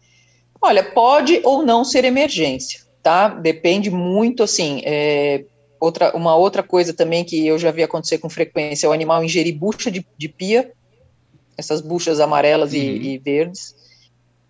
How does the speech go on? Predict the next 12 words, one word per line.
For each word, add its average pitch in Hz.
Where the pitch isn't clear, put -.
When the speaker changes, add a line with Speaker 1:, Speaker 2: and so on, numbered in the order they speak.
Speaker 1:
é, 156
e 165
vomitar 190
a 170
bucha 190
inteira. 170
É, 156
então, 175
assim, 170
é, 123
o 175
que, 220